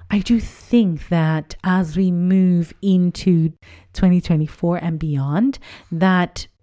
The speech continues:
videography is going to become more and more important.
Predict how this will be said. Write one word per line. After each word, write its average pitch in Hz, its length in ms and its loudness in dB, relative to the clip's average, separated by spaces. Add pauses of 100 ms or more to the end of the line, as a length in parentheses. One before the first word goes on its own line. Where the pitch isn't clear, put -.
videography 208 840 2
is 180 140 -2
going 165 220 0
to - 100 -12
become 156 520 -6 (260)
more 165 440 -2
and 156 120 -4
more 156 220 -4
important. 139 640 -8